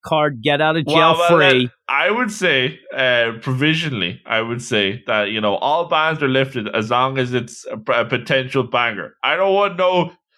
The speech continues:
Speaker 2: I don't want no Shibuya
Speaker 1: Okay, what you're
Speaker 2: goldfishes
Speaker 1: tell-
Speaker 2: again,
Speaker 1: <laughs>
Speaker 2: Monty. All right,
Speaker 1: I
Speaker 2: I'm
Speaker 1: don't
Speaker 2: letting you
Speaker 1: know.
Speaker 2: hear.
Speaker 1: Here's
Speaker 2: You
Speaker 1: the deal.
Speaker 2: listening?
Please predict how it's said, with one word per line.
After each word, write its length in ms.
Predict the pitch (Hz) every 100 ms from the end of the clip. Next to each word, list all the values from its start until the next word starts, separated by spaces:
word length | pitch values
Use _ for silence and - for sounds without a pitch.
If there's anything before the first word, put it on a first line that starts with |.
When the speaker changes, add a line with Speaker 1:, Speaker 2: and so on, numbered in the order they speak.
| _
Speaker 2:
I 140 | 170 220
don't 180 | 269
want 160 | 254 254
no 120 | 240
Shibuya 680 | 220 226 170 208 220 196 175
Speaker 1:
Okay, 480 | 220 175 185 151 165
what 200 | 269 302
you're 120 | 294
Speaker 2:
goldfishes 120 | - 233 208 175 147
Speaker 1:
tell- 80 |
Speaker 2:
again, 380 | 135 - 135 110 233 - -
Speaker 1:
<laughs> 160 | 208 147
Speaker 2:
Monty. 600 | 160 151 160 165 160 175 165 -
All 240 | 160 156
right, 320 | 156 170 190 -
Speaker 1:
I 120 | -
Speaker 2:
I'm 60 | 180
Speaker 1:
don't 120 | 214 180
Speaker 2:
letting 80 | 175
you 80 | 339
Speaker 1:
know. 80 | 339
Speaker 2:
hear. 320 | 208 214 214
Speaker 1:
Here's 240 | 156 190 220
Speaker 2:
You 120 | -
Speaker 1:
the 40 | 175
deal. 220 | 202 311
Speaker 2:
listening? 200 | 208 180